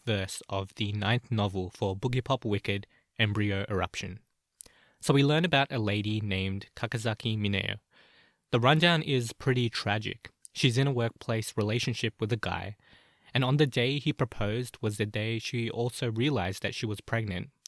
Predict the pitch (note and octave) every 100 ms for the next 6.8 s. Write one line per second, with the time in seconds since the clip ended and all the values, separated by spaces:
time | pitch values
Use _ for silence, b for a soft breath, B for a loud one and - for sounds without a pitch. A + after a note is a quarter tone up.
0 | - - - C3+ C3+ A#2+ G2+ F#2 F#2+ F#2+
1 | - A2 C#3 - C#3 B2 G#2+ F#2+ - -
2 | G#2 G2 G#2 G#2 G#2+ - - b b b
3 | b b b _ C3+ - C3+ - - C#3+
4 | B2+ A2 A2+ F#2 F2+ F#2+ _ - - _
5 | C3 B2 A2 G#2+ A2+ - G#2+ G2 G2 -
6 | A2 - - F#2+ - F#2+ -